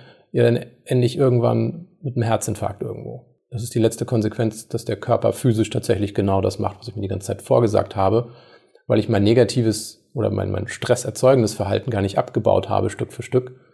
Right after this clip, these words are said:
Aber wenn ich sage, „Ich brauche Ruhe“, dann suche ich nach den kleinen Lücken. Und vielleicht habe ich irgendwann den Mut auch zu sagen, „Weißt du was, jetzt nehme ich mir mehr davon. Jetzt hat sich das so gut etabliert,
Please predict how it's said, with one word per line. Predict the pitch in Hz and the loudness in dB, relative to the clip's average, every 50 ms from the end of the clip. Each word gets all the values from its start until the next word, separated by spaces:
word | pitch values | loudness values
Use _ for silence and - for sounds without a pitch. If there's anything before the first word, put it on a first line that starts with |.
| _ _ _ _ _ _ _ _ _ _ | _ _ _ _ _ _ _ _ _ _
Aber | - 131 113 | -4 -2 0
wenn | 110 110 | 0 0
ich | 104 101 | 0 -2
sage, | 113 104 101 | -2 -4 -4
„Ich | 98 - | -4 -4
brauche | - 107 95 - | -2 -2 0 2
Ruhe“, | 147 170 185 160 170 190 - - - - _ _ _ _ - | 4 6 8 8 6 4 2 -8 -20 -20 _ _ _ _ -6
dann | - 117 113 | -2 -2 0
suche | 104 117 123 127 135 | 2 2 2 2 2
ich | 113 - - | -2 -2 -2
nach | 107 98 | -6 -6
den | 101 - 104 | -6 -6 -8
kleinen | - - 110 104 101 104 | -6 -4 -4 -2 0 2
Lücken. | 123 135 - - 160 147 - 151 - - _ _ _ _ _ _ _ _ _ _ _ | 2 2 2 0 -4 -4 -4 -6 -10 -16 _ _ _ _ _ _ _ _ _ _ _
Und | - 135 | -8 0
vielleicht | - 190 170 - | 4 4 6 6
habe | 160 139 | 4 2
ich | 127 | 4
irgendwann | - 131 127 123 120 | 4 4 6 6 4
den | 117 123 | 6 6
Mut | 123 123 123 123 | 6 4 4 2
auch | 107 - | -2 -2
zu | - 110 | -2 -2
sagen, | 110 110 107 107 | 0 0 0 0
„Weißt | 104 104 - - | -2 -2 -4 -4
du | 110 | -2
was, | 104 110 110 - - - - - | -2 -2 -2 -2 -6 -16 -14 -8
jetzt | - 123 - - - - | -8 -8 -8 -8 -8 -6
nehme | 120 120 113 | -4 -2 -2
ich | 101 98 | -2 -2
mir | 104 101 | 0 0
mehr | 104 104 104 104 | 2 4 4 4
davon. | 101 95 - - 104 98 104 113 127 127 - - _ _ _ _ _ - | 4 2 0 -2 -2 -2 -2 -2 -4 -8 -12 -20 _ _ _ _ _ -10
Jetzt | 123 117 - | -8 -6 -6
hat | 123 - - | -6 -6 -6
sich | 107 101 | -8 -6
das | 113 101 | -6 -4
so | - 135 113 | -2 -2 -2
gut | 104 107 - | -2 -2 -2
etabliert, | - 117 - 117 104 101 104 107 110 107 - - - | -4 -4 -4 -4 -4 -2 0 2 2 0 0 -4 -18